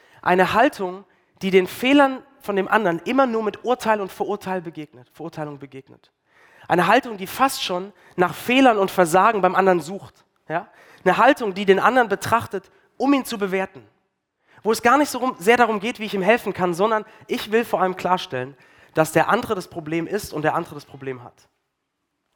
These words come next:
Ja? Und um dieses Verurteilen,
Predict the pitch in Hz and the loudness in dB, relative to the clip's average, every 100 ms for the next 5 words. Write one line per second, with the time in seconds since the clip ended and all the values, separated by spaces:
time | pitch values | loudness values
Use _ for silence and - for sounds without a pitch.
0 | _ 123 - _ _ _ _ _ _ 175 | _ -18 -20 _ _ _ _ _ _ -2
1 | 185 175 139 - - - 214 - 156 156 | -2 -2 -8 -10 -10 -6 -6 -6 -6 -6
2 | 147 151 | -6 -10